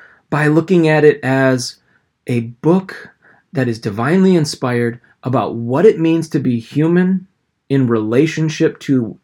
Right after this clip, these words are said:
the divine and to others and to ourselves and to all of creation. The Bible is a book about relationship.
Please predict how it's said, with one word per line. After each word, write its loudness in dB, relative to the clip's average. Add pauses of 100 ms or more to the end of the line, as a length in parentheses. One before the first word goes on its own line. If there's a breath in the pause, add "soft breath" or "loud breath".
the -4
divine -2 (400)
and -2
to 0
others -2 (340)
and -2
to 0
ourselves -6 (500)
and -2
to -4
all -6
of -10
creation. -10 (360 soft breath)
The -2
Bible 2
is 2
a 0
book -4 (200 soft breath)
about -8 (200)
relationship. -8